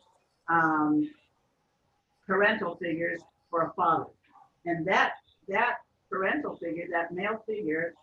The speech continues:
to a young girl's life is her first connection with, uh, how to connect with men.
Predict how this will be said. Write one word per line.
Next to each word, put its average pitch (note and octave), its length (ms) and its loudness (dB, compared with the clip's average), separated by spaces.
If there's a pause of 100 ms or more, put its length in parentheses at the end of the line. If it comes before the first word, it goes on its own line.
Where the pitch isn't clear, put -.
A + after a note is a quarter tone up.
(120)
to E3+ 160 -6
a E3 40 -2
young F#3+ 280 -2
girl's E3+ 420 -2
life F3 300 0 (280)
is G3 260 0
her G#3 300 -6
first A#3+ 280 -4 (100)
connection F#3+ 680 -8
with, E3+ 200 -4 (580)
uh, F3 180 0 (320)
how G3+ 120 2
to G3+ 100 -4
connect G3+ 400 -6
with F3+ 200 -10
men. C#4 240 -4